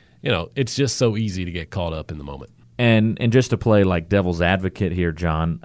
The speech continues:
Speaker 2: the first example that you gave of the guy that's three years away and he's looking at what the market did last year and the fact that he only got three percent in that account, and the, you're kinda miffed at that. 'Cause hindsight's twenty twenty, and,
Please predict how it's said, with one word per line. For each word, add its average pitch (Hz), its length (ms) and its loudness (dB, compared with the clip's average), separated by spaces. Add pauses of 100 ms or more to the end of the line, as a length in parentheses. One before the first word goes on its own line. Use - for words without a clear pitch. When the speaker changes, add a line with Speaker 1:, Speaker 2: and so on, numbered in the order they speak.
Speaker 2:
the 90 680 -4
first 117 340 2
example 90 440 0
that 82 180 -4
you 82 100 -8
gave 82 280 -2
of 76 40 -8
the 80 80 -6
guy 82 240 2
that's 80 300 -4
three 95 220 2
years 82 260 2
away 82 260 2
and 78 80 -4
he's 78 160 -6
looking 90 240 -4
at 85 80 -2
what 87 140 -2
the 85 80 -2
market 87 400 0
did 85 180 0
last 82 380 -4
year 80 160 -4
and 80 80 -6
the 78 40 -8
fact 87 260 -4
that 87 80 -2
he 85 80 0
only 85 220 0
got 80 200 -4
three 90 160 -2
percent 90 420 -2
in 82 60 2
that 76 160 -2
account, 98 400 0
and 87 120 0
the, 80 120 -2 (320)
you're 92 100 -2
kinda 85 240 2
miffed 98 400 2
at - 140 -6
that. 80 280 -2 (420)
'Cause 104 180 2
hindsight's 123 600 4
twenty 90 300 0
twenty, 87 400 0
and, 85 180 0